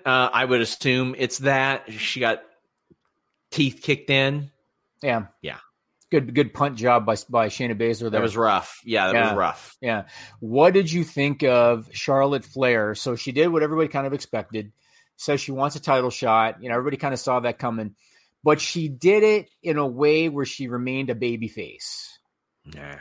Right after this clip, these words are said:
Speaker 2: What did you think of that? Because I feel like it's very forced. When she started cutting that promo, I thought, "Okay, here comes Charlotte Flair. Here comes Charlotte Flair." But then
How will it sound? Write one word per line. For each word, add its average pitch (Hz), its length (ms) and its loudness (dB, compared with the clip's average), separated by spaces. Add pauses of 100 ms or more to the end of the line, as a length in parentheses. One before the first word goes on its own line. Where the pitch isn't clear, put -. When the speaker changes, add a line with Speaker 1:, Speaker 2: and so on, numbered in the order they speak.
(280)
Speaker 2:
What 151 200 4
did 247 140 4
you 233 120 4
think 180 320 0
of 160 120 2
that? 147 440 2
Because 135 560 2
I 113 140 -4
feel 156 220 -4
like 165 180 0
it's 113 100 -6
very 120 200 -2
forced. - 760 -10 (300)
When 151 160 4
she 175 160 -2
started 214 460 4
cutting 180 300 2
that 175 220 -6
promo, 147 540 -2
I 113 40 -2
thought, 123 200 -2
"Okay, 127 200 -2
here 139 120 0
comes 135 220 -2
Charlotte 110 360 -2
Flair. 90 340 -12 (180)
Here 156 180 2
comes 160 280 -2
Charlotte 131 340 -2
Flair." 113 320 -4 (300)
But 139 100 -2
then 175 500 0